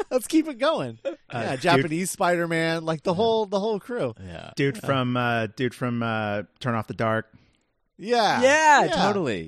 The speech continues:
Speaker 3: Yeah. Have Josh Keaton step through too. Why not?
Speaker 2: So
Speaker 3: Um,
Speaker 2: something that was,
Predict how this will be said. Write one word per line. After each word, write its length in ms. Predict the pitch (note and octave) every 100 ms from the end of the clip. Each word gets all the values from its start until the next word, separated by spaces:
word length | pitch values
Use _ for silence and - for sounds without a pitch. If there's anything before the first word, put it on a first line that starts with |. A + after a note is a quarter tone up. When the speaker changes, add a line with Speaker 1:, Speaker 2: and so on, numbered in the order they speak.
| F#2
Speaker 3:
Yeah. 240 | A#2 E2+ D#2
Have 180 | C#3
Josh 220 | C3+ A3 -
Keaton 360 | - A3+ E3 B2
step 240 | - -
through 220 | - D2
too. 200 | - C#2
Why 140 | D2 C#3
not? 280 | B2+ C2+ - -
Speaker 2:
So 500 | - - D#3+ D3+ A#2 G2+
Speaker 3:
Um, 200 | F2+ F3 _ _ _ _ _ _
Speaker 2:
something 380 | - F#3+ F#3 F#3
that 180 | E3 -
was, 560 | C3 B2+ A#2 - -